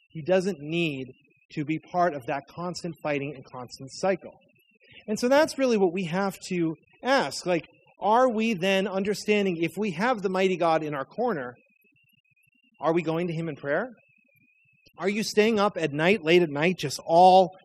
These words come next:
anxious and frustrated and worried? If so, are you turning your concerns over to God and saying, "Okay, Jesus, I can't do this. I need some help here. Please give me a way forward"? Are you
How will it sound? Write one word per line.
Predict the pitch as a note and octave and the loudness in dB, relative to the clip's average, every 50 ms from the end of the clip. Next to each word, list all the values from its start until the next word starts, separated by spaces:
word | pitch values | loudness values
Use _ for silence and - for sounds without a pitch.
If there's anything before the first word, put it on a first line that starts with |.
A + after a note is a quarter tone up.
| _ _ - | _ _ -10
anxious | E3 D#3+ F3 E3+ - - - G3 E3+ - - | -4 -2 -2 -2 -2 0 0 0 0 -2 -4
and | C#3 B2 - | -8 -8 -4
frustrated | - E3+ E3+ - - F#3 F3+ E3+ D3+ C#3 | -4 -4 -4 -4 -2 0 0 0 0 -2
and | C3+ C3 B2+ | -4 -6 -6
worried? | C#3 C#3 E3 F#3+ B3 C4+ - _ _ _ _ _ _ _ _ _ _ _ - - _ _ _ - | -4 -2 0 -2 -2 -2 -8 _ _ _ _ _ _ _ _ _ _ _ -20 -20 _ _ _ -4
If | F3+ F#3+ D#3 | -4 -4 -2
so, | - - - A3 G#3 G3 F3+ E3+ D#3 - - _ _ _ _ _ - | -4 -4 0 2 2 2 2 0 -2 -8 -20 _ _ _ _ _ -6
are | D3 D#3+ | -6 -4
you | D#3+ D#3+ | -4 -6
turning | - - F3 F#3 G3 F#3+ | -6 -6 -4 -2 -2 -2
your | F#3 D#3+ | -2 -4
concerns | - F3 D#3 - - E3 D#3+ D3+ C3+ | -4 -8 -10 -6 -4 -4 -4 -4 -4
over | D3+ C#3 C3 C3+ | -4 -4 -4 -6
to | B2+ | -6
God | B2 D#3 D#3 D#3+ D3+ C#3+ B2+ B2 | 0 2 4 4 4 2 0 -2
and | B2 B2 | -8 -12
saying, | - - D3 C#3 C3+ C3 C3 B2+ - _ _ _ _ _ _ _ _ _ _ - | -10 -10 -8 -8 -8 -8 -10 -14 -16 _ _ _ _ _ _ _ _ _ _ -20
"Okay, | C#3 - - E3 D3+ | -16 -8 -6 -6 -4
Jesus, | B2 C3+ C#3 C3 B2 C#3+ C3+ - - - _ - | -4 -4 -6 -4 -4 -6 -6 -6 -10 -14 _ -8
I | C3+ E3 | -8 -8
can't | E3 - - E3+ E3 D3+ - | -8 -6 -8 -8 -8 -6 -6
do | F3 F#3+ G3 | -6 -6 -4
this. | D#3 C3+ C3 C3 C3 - - - - _ _ _ _ _ _ _ _ _ _ _ _ - - | -4 -4 -6 -6 -8 -12 -16 -18 -20 _ _ _ _ _ _ _ _ _ _ _ _ -6 -6
I | - C3+ C#3+ | -6 -4 -4
need | C#3+ D3+ D3+ - | -6 -8 -8 -10
some | - C#3+ - | -10 -8 -6
help | D3+ F3+ F#3+ - | -4 -4 -4 -4
here. | - C3+ C3 C3 C3 B2+ B2 - _ _ | -6 -8 -8 -6 -6 -8 -10 -16 _ _
Please | - D#3+ D#3+ C3+ | -6 -6 -6 -4
give | - D#3+ | -6 -6
me | D3 D3 | -6 -4
a | C#3 C3+ | -4 -4
way | C3 C3 | -4 -6
forward"? | C3 - - F3 D3+ B2 A2 - - _ _ _ - _ - | -6 -4 -4 -2 -2 -2 -4 -8 -14 _ _ _ -20 _ -4
Are | F#3 G3+ A3 A#3+ A#3+ | 0 2 4 4 2
you | G3+ F3+ G#3 G#3+ A3 A3 A3 G#3+ G#3+ G#3+ G#3 | 0 0 0 2 2 2 2 2 2 2 0